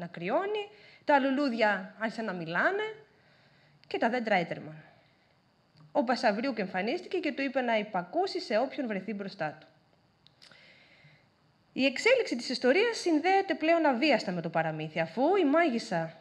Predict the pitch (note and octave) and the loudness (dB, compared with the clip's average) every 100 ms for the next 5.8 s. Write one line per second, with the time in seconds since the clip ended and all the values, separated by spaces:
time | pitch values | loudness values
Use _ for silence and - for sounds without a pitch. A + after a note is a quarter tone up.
0 | - A3+ - B3 B3 B3 E4 G3 E3+ F#3+ | -8 -4 -2 0 0 4 4 4 0 -2
1 | F3 G#3 F#4 A4+ - C#4+ C4+ C4+ D4 E4+ | 0 4 2 0 -4 -4 -4 -4 0 2
2 | C#4+ G3 - - A4 F#4 A#3+ G#3+ G#3 C4 | 2 0 -2 2 4 4 2 -2 -4 -2
3 | F#4+ F#4 - E4+ E4+ C#4+ G#3+ E4+ F#4 D#4 | -2 -2 -4 -2 0 0 0 -2 -2 0
4 | A#3+ A3 C#4 D4 A#3 A3 F3 D3+ D3+ - | -2 -2 -4 -4 0 0 0 -2 -10 -14
5 | - F#3 F3 G#3+ A#3 G3 E3+ C#3+ | -12 -10 -4 -4 -4 -8 -8 -10